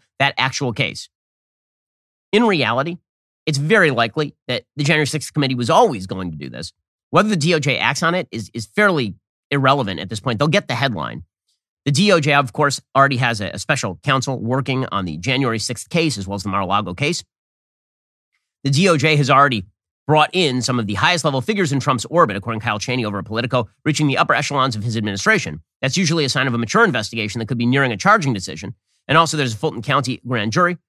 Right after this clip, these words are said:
which has similarly fought and won battles to obtain testimony from many of Trump's top aides. Again, what is the goal here?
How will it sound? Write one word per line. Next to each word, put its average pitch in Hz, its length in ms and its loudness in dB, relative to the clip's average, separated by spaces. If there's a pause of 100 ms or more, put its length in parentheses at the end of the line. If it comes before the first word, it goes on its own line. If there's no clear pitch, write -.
(160)
which 120 100 -8
has 139 120 -2
similarly 147 340 4
fought 120 200 -2
and 131 60 0
won 117 120 0
battles 135 280 2
to - 60 -6
obtain 117 260 -4
testimony 113 460 -2
from 113 140 -6
many 127 180 0
of 107 100 -8
Trump's 127 260 -4 (240)
top 127 320 2
aides. 101 340 -2 (440)
Again, 143 240 2
what 185 140 4
is 185 100 -2
the 131 80 -2
goal 104 260 -6
here? 180 240 -6